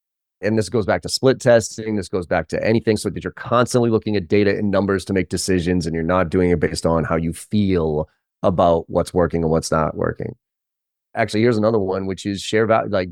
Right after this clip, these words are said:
really be rock solid on your core values. Because I always say, "If you and I have the same core values, then we'll argue, right? And we'll disagree, but we'll come to a mutual point of respect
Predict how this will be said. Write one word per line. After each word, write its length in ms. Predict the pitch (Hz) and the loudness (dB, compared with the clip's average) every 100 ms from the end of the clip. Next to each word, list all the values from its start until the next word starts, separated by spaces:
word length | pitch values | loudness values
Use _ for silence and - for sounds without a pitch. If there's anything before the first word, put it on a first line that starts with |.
| - | -10
really 640 | 101 95 113 123 123 113 104 | -10 0 4 8 8 6 4
be 120 | 107 | 2
rock 320 | 101 98 90 | 0 0 -2
solid 320 | - 95 90 | -2 -2 0
on 120 | 87 | -4
your 100 | 85 | -6
core 400 | 80 - 120 110 | -10 0 4 4
values. 580 | 95 80 78 95 90 95 - | 4 0 -2 -8 -12 -12 -8
Because 560 | 117 113 101 98 87 | -2 0 2 0 0
I 100 | 101 | 2
always 240 | 113 110 - | 4 2 0
say, 240 | 104 98 - _ _ _ | -2 -2 -8 _ _ _
"If 100 | 104 | -4
you 140 | 123 165 | 0 4
and 100 | 156 | 4
I 120 | 139 | 4
have 100 | 113 | 2
the 80 | 101 | -2
same 280 | 117 113 | -2 -2
core 180 | 110 113 | 0 2
values, 520 | 101 104 120 127 113 | 2 2 2 -2 -6
then 140 | 104 107 | -6 -4
we'll 160 | 180 | 2
argue, 560 | 170 139 147 104 101 92 | 6 6 6 0 -6 -6
right? 260 | 92 101 117 | -2 0 0
And 100 | 117 | -2
we'll 100 | 135 | -2
disagree, 640 | 117 107 90 98 131 139 _ _ | -4 -6 -4 -2 -2 -6 _ _
but 80 | 127 | 0
we'll 100 | 156 | 0
come 200 | 156 151 | 2 4
to 100 | 135 | 4
a 60 | 107 - | 4 -2
mutual 500 | 113 117 120 110 95 | -2 -2 0 -2 -2
point 220 | 104 92 | -2 -2
of 40 | |
respect 420 | 85 - 127 123 | -4 0 2 0